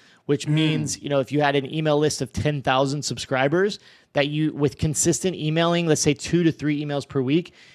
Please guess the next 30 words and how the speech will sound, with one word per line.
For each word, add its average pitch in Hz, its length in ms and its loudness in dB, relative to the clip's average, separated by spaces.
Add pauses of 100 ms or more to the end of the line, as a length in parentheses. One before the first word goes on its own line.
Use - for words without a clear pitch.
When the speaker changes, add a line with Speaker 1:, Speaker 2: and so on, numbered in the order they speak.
(120)
Speaker 1:
you 139 80 -10
should 156 240 -2
easily 180 460 -2
be 151 180 0
able 147 180 0
to 139 60 -2
make 135 320 -4
ten 160 300 -2
thousand 151 320 0
dollars 131 360 0
or 135 200 -8
more 135 400 -2
in 123 200 -6
revenue 117 520 0 (280)
from 147 300 -2
that 139 240 0
ten 143 260 -4
thousand 131 360 0
person 123 420 -6
email 127 260 -2
list, 110 260 -6
right? 135 240 2 (220)
You 139 120 -6
get - 40 -6
to - 60 -14
twenty 165 300 -4
thousand, 160 500 2
you're 131 120 -4
emailing 139 300 0
consistently, 151 640 0